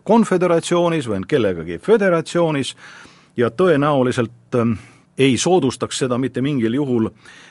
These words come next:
Venemaa, äh, sekkumine ja tundub, et see kõik on võimalik alles pärast seda, kui Venemaa on ühel päeval Põhja-Kaukaasiast loobunud, sest venelased on juba tulnud praegu sellele järeldusele,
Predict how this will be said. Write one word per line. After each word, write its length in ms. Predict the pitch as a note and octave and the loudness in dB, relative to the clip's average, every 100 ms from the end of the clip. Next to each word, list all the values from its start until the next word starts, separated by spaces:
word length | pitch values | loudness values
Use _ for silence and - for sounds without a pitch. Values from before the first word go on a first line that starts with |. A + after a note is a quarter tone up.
| - G#2 | -6 2
Venemaa, 520 | C3+ C3+ A2 A2 A2 | 4 4 4 2 2
äh, 480 | G2+ - - A2 G#2 | -2 -6 -16 -8 -6
sekkumine 720 | - G#3+ - - C3 A#2 A2+ - - - - - | -2 -2 -2 -2 0 2 0 -4 -20 -20 -12 -2
ja 120 | C#3+ | 2
tundub, 360 | G#3 F3+ C3+ A#2+ | 2 2 2 0
et 140 | A2+ - | -2 -6
see 160 | - A#2 | -6 -2
kõik 320 | D3 - A2 | -2 -4 -4
on 80 | A#2 | 2
võimalik 560 | A3 E3 B2 A2+ - - | 2 2 0 -4 -14 -10
alles 240 | G#2+ G#2+ - | -8 -8 -4
pärast 380 | A2 G2 - | -4 -4 -2
seda, 280 | G#3 F3 A#2 G2+ _ - - _ | 0 2 0 -2 _ -20 -20 _
kui 260 | F#3+ G3+ D#3 - - - | 0 2 0 -4 -10 -2
Venemaa 460 | C#3 C#3 A#2+ A#2+ A2 - - | 0 2 2 2 -2 -8 -12
on 160 | G#2 G2+ | -6 -4
ühel 200 | G#2 F#2 | -4 -2
päeval 440 | D#3 D#3 C3 A2 - - - _ - | 0 2 2 0 -4 -20 -20 _ -2
Põhja-Kaukaasiast 960 | B2+ B2+ G#2 G#2 - B2 G#2 F#2+ - | 2 2 0 -4 0 0 0 -4 -4
loobunud, 540 | C#3+ G#3 D3+ A#2+ G#2+ - - - - | 2 4 4 2 -2 -6 -20 -20 -10
sest 220 | - B3 G#3 | -4 0 2
venelased 400 | G3 F3 E3 E3 | 2 2 2 0
on 160 | D#3 C3+ | 0 0
juba 260 | C#3+ C3+ - - | 2 2 0 -4
tulnud 280 | B2+ A2 - | 0 0 0
praegu 400 | E3+ G#3+ F3 D3+ | 0 2 2 0
sellele 300 | D#3 D3+ C#3+ | 0 0 2
järeldusele, 680 | D3+ E3 C3+ C3 A#2+ B2 B2+ | 2 2 2 0 0 2 0